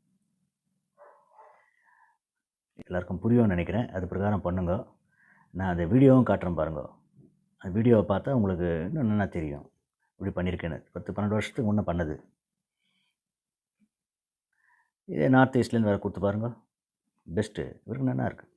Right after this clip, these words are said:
இவர் நல்லா சௌகரியமா இருந்துட்டுருக்கா இங்க. இங்க வீடு தான் இருக்கு, வேற எதுவும் இல்ல. They are doing well. இதுதான். அப்புறம் அந்த வீடியோ பாருங்க.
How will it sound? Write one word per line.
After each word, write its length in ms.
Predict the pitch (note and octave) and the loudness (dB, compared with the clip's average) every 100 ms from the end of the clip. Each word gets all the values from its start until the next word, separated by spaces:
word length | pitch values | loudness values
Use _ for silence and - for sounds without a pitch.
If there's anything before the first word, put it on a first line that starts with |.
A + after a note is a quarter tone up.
| _ _ _ _ _ _ _ | _ _ _ _ _ _ _
இவர் 120 | F2+ F#2 | -6 -2
நல்லா 160 | A2+ | 0
சௌகரியமா 380 | A2 A2 A#2 A2+ | 2 2 2 2
இருந்துட்டுருக்கா 400 | F2+ E2+ - D#2 | 0 -2 -6 -8
இங்க. 200 | C#2+ C#2+ - | -8 -12 -10
இங்க 160 | F2+ | -4
வீடு 180 | F#2 B2 | 0 2
தான் 120 | A#2 | 4
இருக்கு, 300 | F#2 - - | 2 -2 -4
வேற 220 | F#2 F#2+ | 0 0
எதுவும் 180 | F#2+ F#2 | 0 -2
இல்ல. 400 | D2+ E2 D#3+ - _ _ _ _ - | -2 -2 -4 -8 _ _ _ _ -10
They 260 | F#3 B3+ | 2 6
are 120 | C4 | 6
doing 180 | G#3+ G#2 | 4 0
well. 260 | E2+ D2+ - _ _ _ _ _ _ _ _ _ _ _ _ _ _ _ - | 0 -4 -8 _ _ _ _ _ _ _ _ _ _ _ _ _ _ _ -14
இதுதான். 380 | E2+ E2+ D2+ - - - - - - - - - - - - - - | -6 -4 -4 -8 -16 -20 -20 -20 -20 -20 -20 -20 -20 -20 -20 -20 -14
அப்புறம் 200 | F2+ F#2 | -6 -2
அந்த 120 | F2+ | 0
வீடியோ 220 | F2+ A#2 F#2+ | 4 4 4
பாருங்க. 340 | E2 D#2 D2+ | 0 -2 -6